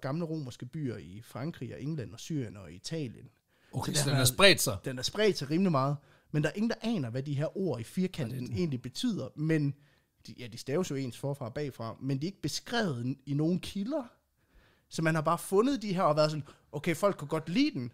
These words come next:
Speaker 1: og de vidste ligesom, hvad det betød, men
Speaker 2: Antageligt.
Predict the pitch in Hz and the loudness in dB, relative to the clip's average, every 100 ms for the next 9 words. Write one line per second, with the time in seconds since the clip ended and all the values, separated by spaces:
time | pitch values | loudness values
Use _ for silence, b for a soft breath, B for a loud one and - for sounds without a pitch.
0 | - 151 - 160 226 - 202 190 160 170 | -6 -4 0 4 4 4 2 0 2 0
1 | 165 - 147 254 277 - - 165 160 165 | -2 -4 -2 0 0 -2 -4 0 4 4
2 | 151 143 - 151 120 107 | 8 8 10 10 10 4